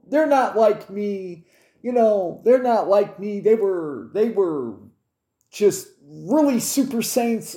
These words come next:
and they never had their share of issues. If there's anything,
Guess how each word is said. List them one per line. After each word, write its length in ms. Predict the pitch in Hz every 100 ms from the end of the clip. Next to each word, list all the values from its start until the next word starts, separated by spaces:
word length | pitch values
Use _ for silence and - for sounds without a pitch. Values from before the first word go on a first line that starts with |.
| -
and 540 | 190 196 180 165 143
they 180 | 208 262
never 420 | 240 233 220 202
had 340 | 165 208 214 185
their 180 | 196
share 320 | 185 - 196 190
of 140 | 139
issues. 600 | 156 156 - 101 87 - _ - _ _ _ _ _ _ _ _ _ _ _ _ _
If 220 | 165 160
there's 260 | 180 160 160
anything, 1080 | 220 208 220 175 - 175 151 131 117 113